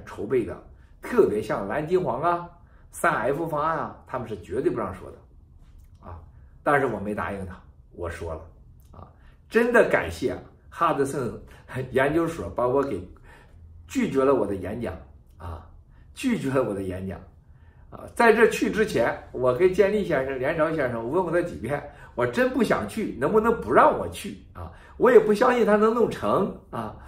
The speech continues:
而且那么大动静，花那么多钱，那么多安保，飞来飞去，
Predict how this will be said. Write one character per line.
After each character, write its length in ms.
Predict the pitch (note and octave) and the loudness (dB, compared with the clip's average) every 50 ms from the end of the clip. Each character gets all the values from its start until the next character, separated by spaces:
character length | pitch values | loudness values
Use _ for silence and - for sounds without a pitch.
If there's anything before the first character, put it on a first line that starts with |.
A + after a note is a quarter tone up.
| - - - - - - - - | -20 -20 -20 -20 -20 -18 -2 0
而 120 | C3 D3 | 2 6
且 120 | F#3 G#3 | 6 6
那 120 | G#3 A3 A#3+ | 6 6 4
么 120 | G3+ G3 | 4 4
大 120 | G#3+ G#3 G3+ | 4 4 4
动 200 | A3+ A3+ G#3 D#3+ | 4 2 2 2
静， 100 | C3 - | 0 -2
花 200 | - G3 G3 A3 | 0 0 0 2
那 100 | A3+ G#3+ | 0 0
么 100 | F#3+ D#3 | 0 4
多 140 | F3+ G3 | 4 4
钱， 260 | F3+ F#3 - B2 D#3 G3 | 4 4 0 -2 -2 -2
那 60 | A#3 | 0
么 80 | A3 G3 | 0 2
多 80 | F3 | 2
安 240 | F3+ F#3 F3 F#3+ G#3 | 2 2 0 0 -2
保， 340 | G3 - - - - A2+ B2+ | -2 -4 -6 -6 -8 -8 -10
飞 260 | B2 - - G3 F#3 E3+ | -10 -4 0 0 2 2
来 100 | F3 F3+ | 2 2
飞 160 | F3 F#3 F#3 | 2 0 -2
去， 340 | F#3+ A3+ A3 F3+ - - | -2 -4 -6 -6 -6 -8